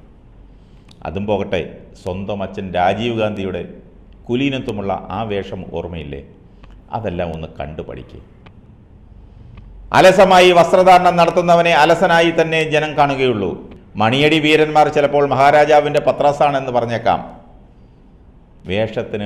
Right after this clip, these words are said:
വേഷത്തിൻ്റെ പ്രത്യേകതയുണ്ട്, പ്രത്യേകിച്ച് പൊതുപ്രവർത്തകന്. ഒന്നും വേണ്ട, നരസിംഹറാവുവിൻ്റെ വേഷവിധാനങ്ങൾ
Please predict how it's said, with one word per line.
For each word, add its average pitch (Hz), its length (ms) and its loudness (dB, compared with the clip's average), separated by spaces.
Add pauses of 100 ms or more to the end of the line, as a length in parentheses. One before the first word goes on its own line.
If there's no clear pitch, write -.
വേഷത്തിൻ്റെ 95 600 -8
പ്രത്യേകതയുണ്ട്, 78 640 -14 (1000)
പ്രത്യേകിച്ച് 113 580 -8
പൊതുപ്രവർത്തകന്. 73 760 -14 (1800)
ഒന്നും 170 240 0
വേണ്ട, 147 140 4 (140)
നരസിംഹറാവുവിൻ്റെ 139 800 2
വേഷവിധാനങ്ങൾ 120 640 -4